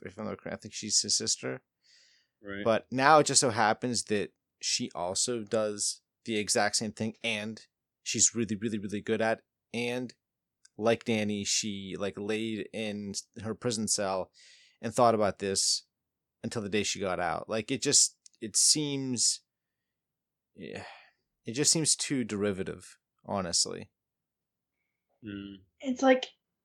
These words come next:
Speaker 3: I went through the I M D B cast, and at the beginning I'm like,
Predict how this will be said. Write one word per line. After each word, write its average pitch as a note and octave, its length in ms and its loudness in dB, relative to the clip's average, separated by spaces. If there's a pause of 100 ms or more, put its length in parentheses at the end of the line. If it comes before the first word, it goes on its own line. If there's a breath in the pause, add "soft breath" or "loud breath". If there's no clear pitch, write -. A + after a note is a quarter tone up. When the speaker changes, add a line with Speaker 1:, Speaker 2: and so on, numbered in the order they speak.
(140)
Speaker 3:
I B3+ 140 12
went C#4 280 8
through A#3+ 500 4
the G3 340 4 (300)
I G#3 140 10
M G#3+ 120 10
D G3+ 120 2
B F#3 160 0
cast, E3 640 4
and F#3 320 4
at F#3+ 120 2
the - 40 -12
beginning B3 400 4
I'm G#3 120 8
like, F#3+ 280 8